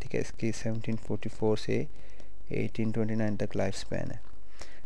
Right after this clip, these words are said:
ठीक है। अ, इसने भी Theory of, अ, Evolution publish की थी जिसको हमने क्या कहा है, अ, Lamarckism, ठीक है, जिसको हम लामार्किज्म भी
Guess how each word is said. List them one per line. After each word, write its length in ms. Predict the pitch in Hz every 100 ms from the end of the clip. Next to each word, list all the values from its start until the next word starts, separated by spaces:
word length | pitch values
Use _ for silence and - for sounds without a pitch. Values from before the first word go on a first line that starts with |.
| -
ठीक 120 | 143
है। 60 | 139
अ, 720 | - - - - 131 127 -
इसने 200 | 143 156
भी 100 | 147
Theory 300 | - 147 151
of, 260 | 127 -
अ, 280 | 135 131 -
Evolution 600 | 123 131 139 160 147 139
publish 360 | - 120 139 -
की 200 | - 135
थी 260 | - 139
जिसको 380 | 131 123 - 120
हमने 420 | 120 117 113 139 175 - - - - -
क्या 100 | -
कहा 200 | - 120
है, 260 | 117 123 180 - - - - - - - - - - - - - - - - - - - - - - - - -
अ, 200 | 107 107
Lamarckism, 920 | 107 110 110 107 107 110 104 95 - - - - -
ठीक 140 | 120 -
है, 80 | - - - 113 -
जिसको 400 | - - 104 104 110 - - - -
हम 200 | - -
लामार्किज्म 880 | - 107 110 110 110 107 - 104 113
भी 380 | - - - -